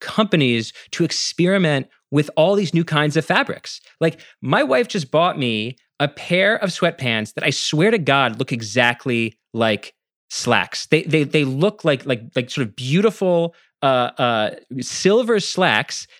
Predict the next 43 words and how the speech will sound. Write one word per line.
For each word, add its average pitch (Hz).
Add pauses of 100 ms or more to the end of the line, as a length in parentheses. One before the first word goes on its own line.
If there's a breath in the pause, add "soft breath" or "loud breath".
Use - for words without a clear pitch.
(100)
that 165
you, 156
you 165
would 151
think 226
you 208
could 160
wear 160
to, 151
like, 127 (160)
to -
the 135
office 135
or 131
even 135
to, 127
you 123
know, 131
some 143
formal 143
party, 131 (340 loud breath)
but 180
they 202
basically 214
feel 170
like 139
the 143
schlubbiest 123
sweatpants 110
you -
could 104
possibly 113
imagine. 107
Like, 143 (420 loud breath)
as 202
companies 247
learn 151 (300 soft breath)
how 160
to 165
mold 127 (600)
formal-looking 165
attire 135
with 147